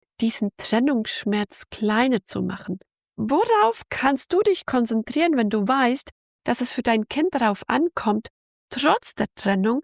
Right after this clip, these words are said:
mit dir verbunden zu bleiben? Der Anker Nummer vier lautet, auftanken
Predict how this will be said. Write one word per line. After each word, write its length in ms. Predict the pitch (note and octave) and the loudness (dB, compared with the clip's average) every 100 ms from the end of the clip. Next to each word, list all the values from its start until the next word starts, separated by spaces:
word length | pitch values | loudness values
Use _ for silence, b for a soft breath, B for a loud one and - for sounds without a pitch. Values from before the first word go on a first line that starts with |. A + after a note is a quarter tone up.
| _ _ _ | _ _ _
mit 220 | C4+ B3 B3+ | -6 -4 0
dir 140 | C4 | 0
verbunden 600 | C4+ C4+ - F4+ G#4 G4 | 0 -2 0 2 4 2
zu 180 | - F#3+ | 2 -2
bleiben? 460 | - F#3 F#3 - - _ _ _ _ _ _ _ _ _ _ _ _ _ _ - | -2 -2 -2 -6 -12 _ _ _ _ _ _ _ _ _ _ _ _ _ _ -2
Der 100 | - - | -2 2
Anker 340 | D#4+ G4+ E4 | 2 4 4
Nummer 280 | C4 B3+ G#3+ | 4 4 2
vier 360 | - B3 B3 | 0 2 2
lautet, 720 | G3+ F#3+ F#3+ G3+ - B3 - - _ _ _ _ _ _ | 2 0 0 -2 -2 -4 -4 -14 _ _ _ _ _ _
auftanken 1080 | - F#3+ G#3 C4+ - - G3 F#3+ - G3+ F#3+ | 0 2 2 0 -6 -4 -2 -2 -2 -4 -4